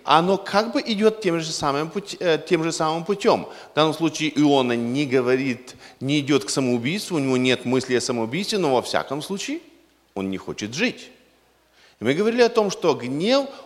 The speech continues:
он опасен. Проклятие гнева в том, что разумный, здравомыслящий человек начинает мыслить и действовать нерассудительно.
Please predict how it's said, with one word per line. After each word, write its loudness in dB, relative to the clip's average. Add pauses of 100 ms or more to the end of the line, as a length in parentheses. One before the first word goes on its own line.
он 2
опасен. 2
Проклятие 2
гнева 0
в -8
том, 0 (220)
что 2 (140)
разумный, 4 (240)
здравомыслящий 0
человек -6
начинает -6
мыслить -4
и -10
действовать -4 (280)
нерассудительно. -4